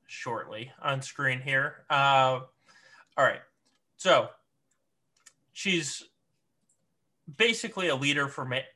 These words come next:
Mandalorians. I mean, she's a scoundrel. Uh, I'm sure people are going to figure out a way to use her with scoundrels, but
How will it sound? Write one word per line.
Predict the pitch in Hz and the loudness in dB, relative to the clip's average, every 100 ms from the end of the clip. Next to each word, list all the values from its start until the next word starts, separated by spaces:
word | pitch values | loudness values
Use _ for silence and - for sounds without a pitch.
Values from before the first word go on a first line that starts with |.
| - | -16
Mandalorians. | 127 131 117 110 107 104 107 107 113 147 | -6 -4 -4 -6 -12 -14 -14 -14 -12 -6
I | 143 | -4
mean, | 139 131 | -2 -4
she's | - 156 | -2 -2
a | 147 | -4
scoundrel. | - 185 185 185 185 180 180 - - | -2 2 2 2 2 2 2 -2 -4
Uh, | 139 131 123 123 - | 2 4 4 2 0
I'm | 139 131 | -2 -2
sure | 131 190 185 180 180 - | -6 -2 2 0 -2 -6
people | 170 160 151 | -6 -4 -4
are | 135 | -4
going | 131 123 123 | -4 -4 -6
to | - 123 | -14 -10
figure | - 151 147 | -4 -2 4
out | 135 135 120 | 4 4 -2
a | 120 | -6
way | 117 113 | -6 -6
to | 117 | -10
use | 113 151 170 | -10 -8 -2
her | 165 156 | -2 -2
with | 156 - | -4 -12
scoundrels, | - 156 151 151 156 151 147 - _ - - - _ _ 135 - _ | -2 0 0 -2 -2 -4 -6 -16 _ -20 -20 -20 _ _ -16 -16 _
but | 156 127 - | 4 4 2